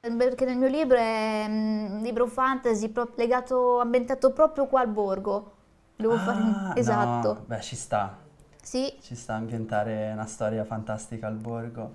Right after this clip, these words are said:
Speaker 1: Esatto.
Speaker 2: Ma sono curiosissimo di leggerlo <laughs> comunque.
Speaker 1: Certo. Mi è bastata anche una prima occhiata che ho capito che era, mm, completamente curioso.
Speaker 2: Ora sto cercando di immaginarmi dov'è questo Caius al borgo, <laughs> a San Sepolcro.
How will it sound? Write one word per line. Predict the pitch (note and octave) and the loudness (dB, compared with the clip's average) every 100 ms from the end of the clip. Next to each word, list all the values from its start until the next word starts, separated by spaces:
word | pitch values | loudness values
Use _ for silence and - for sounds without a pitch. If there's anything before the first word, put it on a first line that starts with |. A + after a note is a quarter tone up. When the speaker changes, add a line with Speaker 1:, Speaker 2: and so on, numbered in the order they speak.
| - | -4
Speaker 1:
Esatto. | A#3+ G#3 G3+ G#3+ | -2 0 0 2
Speaker 2:
Ma | G3 | 2
sono | G3 | 2
curiosissimo | F3+ C#3 B2+ B2+ - B2+ B2 | 2 2 2 0 -2 -2 0
di | A#2+ | 2
leggerlo | A2 A2 A2+ A#2 - - | 0 0 -4 -6 -10 -16
<laughs> | - | -4
comunque. | D3+ C3+ A#2+ A2+ A2+ | -2 -2 -2 -4 -4
Speaker 1:
Certo. | A2 F#4+ C4+ - G#3 G#3 - _ - | 0 0 0 -2 -6 -6 -20 _ -4
Mi | A#3+ | 0
è | |
bastata | C4+ D4 D4 D#4+ | 0 0 2 2
anche | D4+ | 2
una | D#4+ D#4 | 0 0
prima | E4 D#4+ D#4 | 2 2 2
occhiata | D#4 F4 D#4+ D#4 | 0 0 0 0
che | A#3+ B3 | 0 0
ho | |
capito | B3+ B3+ C#4 C4 | 0 -2 0 0
che | C4 | 0
era, | B3+ B3 A#3+ B3 A#3+ | 2 4 4 4 2
mm, | A#3+ A#3 _ | 0 -6 _
completamente | D4 C#4 D4 C#4+ C#4+ D#4 D4 C#4+ | -2 0 2 0 2 0 0 -2
curioso. | C#4+ C#4+ A#3+ G3+ G3+ G3+ A3 - _ _ - | 0 -2 0 0 -2 -2 -2 -4 _ _ 4
Speaker 2:
Ora | C#3 C3 A#2+ - | 8 10 10 4
sto | - B2+ | -6 -4
cercando | A#2 A#2+ - B2+ B2 | -2 -4 -4 -4 -2
di | B2 | -2
immaginarmi | B2 A#2+ B2 B2 B2+ B2+ B2 | -2 -2 0 4 4 2 -4
dov'è | A#2 A2+ A#2 A#2+ | -2 0 0 -2
questo | - A2+ - - A2+ A2 G#2+ A2 | -6 -8 -10 -10 -6 -2 -2 -4
Caius | A2+ G#2+ A#2 B2 C#3 C3+ | -2 -2 -2 -4 -6 -8
al | - A#2 | -6 -6
borgo, | G#2 G#2+ G2+ G2+ G#2+ A#2 - | -6 -8 -8 -8 -8 -10 -12
<laughs> | - | -8
a | A#2+ F3+ F#3 | -4 -4 -4
San | - A#2+ | -6 -6
Sepolcro. | - B2 A2+ A2+ B2 A2+ - A#2+ | -6 -10 -6 -4 -4 -6 -8 -6